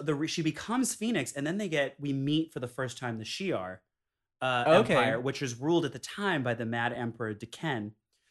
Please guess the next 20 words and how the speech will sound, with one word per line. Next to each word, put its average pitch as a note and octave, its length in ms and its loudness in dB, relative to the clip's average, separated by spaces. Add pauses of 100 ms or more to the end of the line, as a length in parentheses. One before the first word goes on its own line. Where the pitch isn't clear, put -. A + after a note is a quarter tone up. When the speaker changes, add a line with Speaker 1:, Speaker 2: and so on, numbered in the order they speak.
(160)
Speaker 1:
whose C3 160 -4
sister, F#3+ 500 0
Lilandra, B2+ 680 0
would A#2 120 -2
eventually C3+ 420 -2
become A#2+ 500 -6 (180)
Xavier's A#2+ 480 -4
love C3+ 220 4
interest A2+ 280 -6
for F#3+ 80 -2
many, E3 220 6
Speaker 2:
Mm-hmm. B2+ 80 2
Speaker 1:
many, G#2+ 180 -2
many G#2+ 200 -4
years. G#2 460 -6 (500)
Um, C3 300 0
and C3+ 120 0
it's, C3+ 280 -4
there's D#3+ 300 -2
a, A#2 200 0